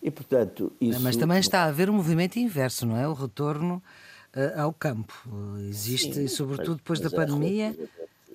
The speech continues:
Speaker 1: em termos, está,
Speaker 2: Sim.
Speaker 1: está a haver, mas é rela-, apesar de tudo, é relativamente minoritário, não é?
Speaker 2: Sim.
Speaker 1: E também são muitos estrangeiros que vêm para aqui fixar-se, et cetera. Sim, está,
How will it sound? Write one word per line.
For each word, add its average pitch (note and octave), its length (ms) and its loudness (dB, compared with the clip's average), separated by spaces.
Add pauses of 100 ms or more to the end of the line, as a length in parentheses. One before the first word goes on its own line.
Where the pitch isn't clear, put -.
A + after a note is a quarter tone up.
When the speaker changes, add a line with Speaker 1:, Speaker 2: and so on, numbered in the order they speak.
(300)
Speaker 1:
em D#2+ 120 -4
termos, D2 680 -8
está, - 300 -4
Speaker 2:
Sim. D#3+ 160 0
Speaker 1:
está - 240 -4
a C#2+ 120 0
haver, E2+ 340 -6
mas - 200 -6
é - 40 -2
rela-, - 280 -6
apesar - 260 -8
de - 60 -14
tudo, C#2 180 -8
é C#2 60 -4
relativamente D2 580 -8
minoritário, D2+ 720 -8
não - 40 -18
é? - 40 -16
Speaker 2:
Sim. A2+ 260 -2 (560)
Speaker 1:
E - 60 -16
também E2+ 260 -4
são F2+ 140 0
muitos F2 280 -6
estrangeiros E2 640 -2
que - 120 -16
vêm C#2+ 220 -2
para C#2+ 180 -2
aqui D2 200 -6
fixar-se, F#2+ 760 0
et A1+ 160 -8
cetera. - 340 -6
Sim, - 200 -14 (580)
está, - 200 -12